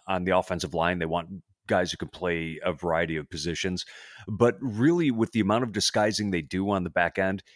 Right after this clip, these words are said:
it, it starts with the safeties being able to actually drop down and play either against the run or in man coverage. There's not a, not a lot of safeties in the league that can do all of the above. You know, Jordan Poyer, as I said, he's kind of a,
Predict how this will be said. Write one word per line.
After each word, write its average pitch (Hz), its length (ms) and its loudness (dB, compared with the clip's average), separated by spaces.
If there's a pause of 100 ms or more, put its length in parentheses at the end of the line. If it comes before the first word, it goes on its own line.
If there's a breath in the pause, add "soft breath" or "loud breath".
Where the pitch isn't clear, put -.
(140 soft breath)
it, 104 200 -2 (120)
it 110 140 0 (140)
starts - 560 4
with 101 220 0
the 95 80 2
safeties 95 500 0
being 104 220 0
able 92 240 -2
to 87 560 -4 (160)
actually 90 380 0
drop 82 320 0
down 82 240 2
and 73 280 -10 (140)
play 85 320 0
either 85 300 0
against 87 320 -4
the 98 60 -2
run 90 340 -2
or 85 320 -2
in 90 200 -2
man 82 200 -4
coverage. 92 420 -2 (240 loud breath)
There's 131 200 2
not 170 180 4
a, 226 100 -2 (140)
not 160 300 2
a 262 40 4
lot 233 160 2
of 160 80 0
safeties 135 400 2
in 123 80 0
the 101 80 2
league 95 520 -2
that 92 180 4
can 98 160 -2
do 101 180 2
all 92 300 4
of 82 100 -2
the 87 120 0
above. 76 460 -2 (320 soft breath)
You 117 100 0
know, 117 80 -2 (180)
Jordan 160 300 2
Poyer, 131 340 4
as 120 180 4
I 117 60 4
said, 92 380 2
he's 110 260 -2
kind 135 300 0
of 113 100 0
a, 113 160 2